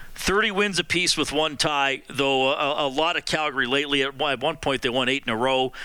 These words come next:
in this sixteen-game stretch, so they've won thirteen of the last, uh, sixteen.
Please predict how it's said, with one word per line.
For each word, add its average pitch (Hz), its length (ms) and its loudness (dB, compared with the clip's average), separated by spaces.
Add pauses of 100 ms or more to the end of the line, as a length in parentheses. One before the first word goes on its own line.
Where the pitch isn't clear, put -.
(240)
in 127 120 0
this 123 160 2
sixteen-game 117 560 0
stretch, 113 340 0
so 123 80 0
they've 131 160 0
won 135 160 -2
thirteen 131 600 -2 (400)
of 120 100 -2
the 120 60 -2
last, 120 480 0
uh, 117 500 0
sixteen. 131 540 2